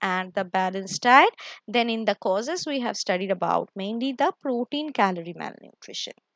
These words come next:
right? Or we can also call them as the protein energy malnutrition. And in case of balanced diet, we have studied about the different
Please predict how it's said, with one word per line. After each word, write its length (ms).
right? 260
Or 280
we 80
can 160
also 320
call 280
them 180
as 180
the 80
protein 500
energy 400
malnutrition. 720
And 160
in 100
case 260
of 160
balanced 420
diet, 220
we 120
have 140
studied 280
about 380
the 80
different 420